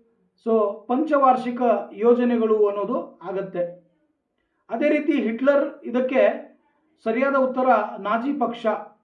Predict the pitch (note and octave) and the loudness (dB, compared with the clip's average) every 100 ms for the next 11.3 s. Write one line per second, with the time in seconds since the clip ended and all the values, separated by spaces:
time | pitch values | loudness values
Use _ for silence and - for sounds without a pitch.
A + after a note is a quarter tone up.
0 | _ _ _ _ _ _ _ _ - A#3 | _ _ _ _ _ _ _ _ -8 -4
1 | A3+ C4 D4+ D4 D4 C#4 - - _ _ | -4 0 2 2 2 0 -2 -12 _ _
2 | _ _ _ _ _ _ F3+ G3 C4 C4+ | _ _ _ _ _ _ -6 -4 0 2
3 | A3 - - _ _ _ _ _ E3+ E3+ | 2 2 -8 _ _ _ _ _ -12 -4
4 | C4 C#4 C4 B3 B3 A#3 - F3 - - | -2 0 0 0 -2 -4 -6 -12 -16 -18
5 | - - - _ _ _ _ - A#3 C#4 | -20 -20 -20 _ _ _ _ -8 -4 -4
6 | B3 F3 B3+ - - _ _ _ _ F3+ | -2 -2 -4 -6 -14 _ _ _ _ -2
7 | A#3 C#4 C4+ B3+ A#3+ A#3+ B3+ A3 - - | 4 6 6 6 4 2 0 0 -4 -10
8 | G3 A3 B3+ C#4 C4+ A3 A3+ - A3 C4+ | -8 -6 2 2 4 0 -2 -8 -2 2
9 | G#3+ - - - _ _ _ A3+ C4 B3 | 2 0 -6 -20 _ _ _ -4 -2 2
10 | B3 A3 - B3 B3 A#3+ A#3 A#3 C#4 A3+ | 2 2 0 0 2 2 0 -2 -2 -2
11 | G#3 - B3 | -4 -6 0